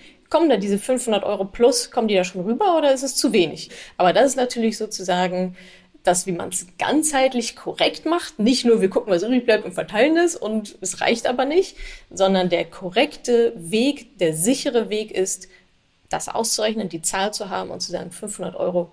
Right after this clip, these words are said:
müssen in mein Depot, die fließen auch gerade in mein Depot. Wenn ich jetzt dieses Kind bekomme und aber nicht mehr arbeite und so weiter, dann können die da nicht mehr reinfließen. Das heißt,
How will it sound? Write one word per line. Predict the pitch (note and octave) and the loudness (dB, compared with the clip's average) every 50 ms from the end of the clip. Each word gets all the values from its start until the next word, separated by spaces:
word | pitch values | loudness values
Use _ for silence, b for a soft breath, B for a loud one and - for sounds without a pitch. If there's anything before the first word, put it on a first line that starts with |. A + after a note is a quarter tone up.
| _ | _
müssen | F#3 F#3+ G3+ A#3+ A#3+ - - - - G#3 E3+ E3+ F#3 A#3 D#4 E4 b b b b b b | 0 2 2 2 2 0 -2 -4 -2 0 0 0 0 0 -2 -4 b b b b b b
in | - G3+ F#3+ F#3+ | -4 -2 -2 0
mein | F#3 F3+ F3 E3+ | -2 -2 -4 -4
Depot, | E3 E3 - - F#3+ E3 F3 F#3 B3 B3+ b b b | -6 -8 -6 -6 -4 -4 -2 -4 -4 -6 b b b
die | - A3 | -8 -6
fließen | - - D4+ D4+ - A#3 | -2 0 0 0 0 -2
auch | - F3+ - | -4 -6 -6
gerade | - F3 E3+ F3 | -6 -4 -4 -4
in | F3 | -4
mein | E3+ E3 E3+ | -4 -6 -6
Depot. | D#3+ E3 - - F3 F3+ A#3+ C#4+ C#4+ B B B B B B B | -6 -8 -6 -4 -2 0 0 0 -2 B B B B B B B
Wenn | B3 C4 A#3+ | 2 2 2
ich | A#3 | 2
jetzt | A#3+ A3+ - - | -2 -4 -6 -6
dieses | F#3 F3 - | -8 -8 -4
Kind | - C#4 D4+ D4 B3+ | -4 -4 -4 -2 -4
bekomme | A#3+ A#3+ - F3 F3 F3+ G3+ B3+ C#4+ - - | -4 -2 -2 -2 0 0 0 -2 -4 -6 -10
und | - G#3 F#3 | -8 -4 -2
aber | - F#3 | -2 -2
nicht | F#3 F3+ F3+ | -2 -4 -6
mehr | - - - | -8 -6 -4
arbeite | A3+ B3 A3+ F#3+ F#3 F#3 G3+ - | -2 0 2 2 0 0 -2 -6
und | - F#3+ F#3 | -6 -6 -4
so | F#3 E3+ | -4 -2
weiter, | F3+ G#3 A3 G#3+ G3 F#3+ A3 A3 | -2 -2 -2 -4 -6 -8 -6 -4
dann | - A3 A3 | -4 -4 -2
können | - D4+ C#4 | -2 -2 -2
die | A#3 G#3 | 0 0
da | G3 F#3+ | 0 -2
nicht | G3 F#3+ - | -4 -4 -6
mehr | F3 D#3+ | -8 -6
reinfließen. | F#3+ A3 B3+ A#3+ - - F#3 F3+ F3+ F#3 | -4 -4 -4 -6 -6 -6 -8 -8 -6 -8
Das | F#3 F#3 | -8 -8
heißt, | - - - - | -8 -10 -10 -12